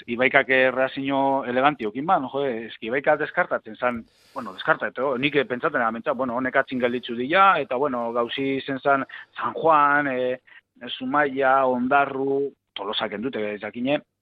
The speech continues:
baina azkenin errazionatu dabe, eta azkenengo estropadatan, eh, ba, maila handiz emon dabe, eta betxo, zu, Ondarru, ero egon dize Zumaiaga zorre lehian bigarren posturako, eta nagusitu dira ondo ganera,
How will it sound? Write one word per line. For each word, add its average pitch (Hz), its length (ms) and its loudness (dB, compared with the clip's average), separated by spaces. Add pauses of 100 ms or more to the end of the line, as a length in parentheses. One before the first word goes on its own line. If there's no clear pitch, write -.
(580)
baina 135 260 4
azkenin 165 340 0
errazionatu 156 1040 0
dabe, 190 340 4
eta 139 140 -6
azkenengo 143 320 -4
estropadatan, 139 580 0
eh, 139 120 0 (760)
ba, 131 120 4
maila 143 220 6
handiz 139 240 0
emon 143 240 -2
dabe, 180 300 2
eta 120 260 -6
betxo, 113 300 -6
zu, 131 180 -8 (140)
Ondarru, 127 800 0
ero 123 180 4
egon 131 240 2
dize 131 280 -2
Zumaiaga 135 520 2
zorre 139 380 0
lehian 135 260 2
bigarren 135 260 0
posturako, 127 560 -2
eta 107 480 -8
nagusitu 107 460 -6
dira 117 380 0
ondo 107 320 0
ganera, 104 340 0